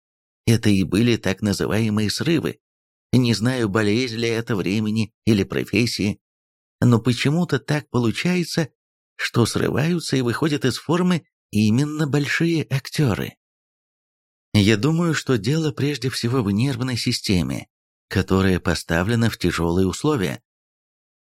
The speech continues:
Отсутствие работы, отсутствие выбора, вынужденность работы – все это приводило к срывам, к болезни, с которой он боролся, побеждал и бывал счастлив.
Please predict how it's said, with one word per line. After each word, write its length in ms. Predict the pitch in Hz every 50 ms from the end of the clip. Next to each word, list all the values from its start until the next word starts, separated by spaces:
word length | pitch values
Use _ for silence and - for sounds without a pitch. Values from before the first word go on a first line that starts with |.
| _
Отсутствие 540 | - 117 113 117 - 175 160 - - 160 156
работы, 600 | 151 156 131 107 104 110 113 - 120 113 101 95 _ _ _
отсутствие 600 | 101 92 - - - 87 80 - - 69 65 57
выбора, 460 | 58 76 82 82 98 90 92 87 - - _ _ _ _ -
вынужденность 800 | 95 101 90 107 107 98 98 92 85 - 87 80 73 - - -
работы – 540 | 69 58 57 - - 120 139 - 147 131 - _ _ _ _ _ _ _ _
все 360 | - - - 156 156 139 - -
это 280 | 139 151 147 - 143
приводило 540 | - - 113 123 117 120 110 123 139 139 131
к 100 | 117 -
срывам, 680 | - - - 95 76 101 113 113 110 104 117 110 101 95 _ _ _ _ _
к 120 | - 98 92
болезни, 760 | 85 90 117 123 123 110 113 117 110 90 98 110 110 101 - _ _ _ _ _ _ _ _
с 140 | - - -
которой 460 | - 120 110 - - 151 147 143 135
он 240 | - 135 147 131 117
боролся, 500 | 107 123 131 143 139 127 104 92 - -
побеждал 640 | - 107 101 95 98 90 95 104 135 156 156 143 - _ -
и 140 | - 131
бывал 340 | 123 110 120 117 135 139 127
счастлив. 600 | 110 - - 139 123 87 - - - - - -